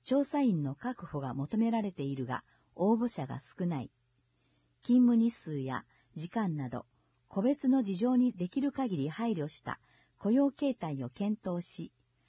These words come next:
働きやすい環境を整え、調査員増加につなげたい。また、タブレットを活用したルート検索やスケジュール管理を含めた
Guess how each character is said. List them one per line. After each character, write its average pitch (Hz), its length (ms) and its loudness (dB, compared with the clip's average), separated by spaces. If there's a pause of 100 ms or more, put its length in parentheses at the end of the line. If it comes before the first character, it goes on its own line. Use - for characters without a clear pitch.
(220)
働 277 400 0
き 254 160 -2
や 247 140 0
す - 140 -6
い 190 100 0
環 202 280 -2
境 185 300 -2
を 170 120 -4
整 165 420 -4
え、 107 140 -6 (480)
調 285 200 0
査 277 200 -4
員 156 240 0
増 220 240 -2
加 214 160 -4
に 190 100 -2
つ 180 140 -8
な 170 120 -4
げ 160 120 -6
た 143 160 -8
い。 127 100 -10 (760)
ま 190 140 -4
た、 - 220 -8 (380)
タ 277 140 -4
ブ 294 80 0
レ 262 100 2
ッ 208 60 -4 (100)
ト 143 100 -4
を 135 40 -6
活 - 300 -10
用 196 180 -2
し - 120 -14
た - 220 -6 (280)
ル 214 120 0
ー 277 40 0
ト 226 160 -4
検 202 260 -2
索 151 240 -10
や 135 160 -8 (340)
ス - 140 -14
ケ 269 160 0
ジ 269 140 0
ュ 269 40 0
ー - 20 0
ル 254 120 -2
管 233 260 -2
理 151 160 -4
を 131 80 -2
含 - 280 -6
め 147 80 -4
た - 220 -12